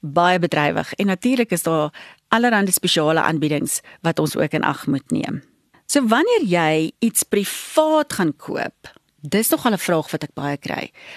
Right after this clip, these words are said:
Wat daarvan as ek iets privaat koop, iemand het nou 'n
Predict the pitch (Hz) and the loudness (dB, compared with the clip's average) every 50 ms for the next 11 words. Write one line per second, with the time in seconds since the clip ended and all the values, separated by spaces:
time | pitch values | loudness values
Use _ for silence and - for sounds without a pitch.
0 | - _ _ 170 185 220 320 427 370 - - 285 269 226 - 196 - - - 190 | -20 _ _ -2 0 2 2 0 0 0 0 0 2 0 -2 -4 -6 -4 -6 -6
1 | - - - - 175 - - - - 202 233 262 269 - _ - 160 151 151 - | -6 -4 -6 -6 -6 -6 -4 -4 0 0 0 0 0 -4 _ -2 -2 -2 -2 -2
2 | _ _ - - - - _ _ 254 247 254 254 226 214 196 - 180 170 170 165 | _ _ -20 -20 -20 -20 _ _ 0 2 2 2 0 -2 0 0 0 2 2 2
3 | 156 - - - - - - - - _ _ _ _ - 165 151 147 143 131 | 0 -2 -4 -10 -20 -20 -20 -20 -20 _ _ _ _ -6 -4 -4 -4 -4 -8